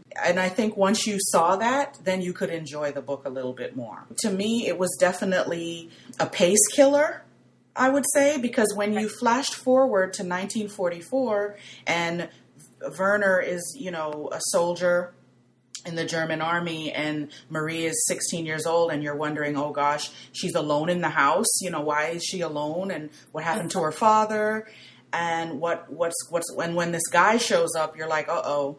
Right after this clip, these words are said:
So you're, you know, there's those, there are those mysteries, but somehow the, the pacing that should have been moving along because the chapters are so short.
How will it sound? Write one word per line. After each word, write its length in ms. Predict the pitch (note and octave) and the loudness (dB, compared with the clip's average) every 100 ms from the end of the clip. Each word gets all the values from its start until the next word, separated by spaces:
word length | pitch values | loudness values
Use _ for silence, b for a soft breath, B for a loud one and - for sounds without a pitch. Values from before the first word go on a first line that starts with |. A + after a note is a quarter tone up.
| - | -2
So 460 | - - F#3+ F#3 B B | 4 6 6 0 B B
you're, 300 | F#3 G3+ G3+ | 2 4 4
you 180 | - A3 | 2 0
know, 140 | G3+ | 0
there's 260 | F#3 G#3 A#3+ | 2 2 4
those, 240 | C4+ D4 C#4 | 4 4 4
there 140 | C4+ | 4
are 160 | C#4+ D4+ | 4 4
those 220 | C#4+ C4 | 2 4
mysteries, 680 | A#3 C4 - G3 D3+ C3+ - | 2 2 0 -4 -6 -8 -2
but 120 | G3 - | -2 0
somehow 540 | C4+ C#4 C4+ G#3+ G3 F#3+ | -2 -2 -2 -4 -4 -2
the, 260 | F#3+ F3+ B B | 0 0 B B
the 80 | - | -10
pacing 760 | G3 B3 C4 C#4 - E3 D#3 D#3+ | -4 0 2 0 -2 -4 -6 -4
that 240 | D#3+ - | -2 -2
should 280 | - G#3 F#3+ | -4 -2 0
have 280 | G3 E3 D3 | -2 -4 -4
been 560 | E3+ D#3+ D#3+ D#3 D3+ - - | -4 -4 -6 -10 -12 -16 -8
moving 400 | E3+ G3+ G3+ F#3+ | -2 0 0 0
along 420 | F3 E3+ E3+ F#3 | 0 2 2 2
because 300 | F3 - E3 | -2 -2 -4
the 100 | E3 | -4
chapters 460 | - D#3+ D#3+ F3+ E3 | -2 -2 -2 -4 -4
are 100 | D3+ | -6
so 180 | - | -6
short. 500 | D3+ - D3 D3+ G3+ | -6 -6 -2 -2 -2